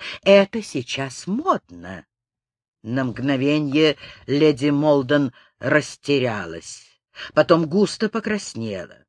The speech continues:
Но её природная добродетель и усвоенные принципы помогли ей взять себя в руки. «Если это модно, — проговорила она с достоинством, — то нам давно уже пора вернуться в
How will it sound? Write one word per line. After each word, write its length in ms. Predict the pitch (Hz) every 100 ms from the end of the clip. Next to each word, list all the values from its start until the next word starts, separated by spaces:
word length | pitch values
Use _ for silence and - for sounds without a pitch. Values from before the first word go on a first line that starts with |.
| _ _
Но 160 | 135 156
её 220 | 147 160
природная 760 | 156 160 151 156 120 120 120
добродетель 880 | 113 113 120 113 170 226 - 131 - - -
и 100 | -
усвоенные 800 | 170 135 127 143 156 143 135 135
принципы 1300 | - 143 277 294 220 - - 120 - 117 113 113 - - -
помогли 520 | 143 127 117 110 120
ей 300 | 127 120 113
взять 400 | 104 - 117 -
себя 340 | - 110 123 120
в 60 |
руки. 460 | - 185 - 107 - - -
«Если 720 | 117 131 127 - - 113 113 -
это 540 | 135 117 _ - 98
модно, — 640 | 92 180 277 185 - 98 95
проговорила 680 | - 98 101 101 104 104 90
она 200 | 92 98
с 80 | 92
достоинством, — 880 | 78 110 - 110 98 78 - 98 98 - - -
то 140 | 170
нам 440 | 139 151 165 165 131
давно 500 | 143 123 143 240 196
уже 260 | 131 123
пора 540 | 113 98 98 120 113 104 - - -
вернуться 1000 | 123 139 123 98 98 107 _ - -
в 60 | 92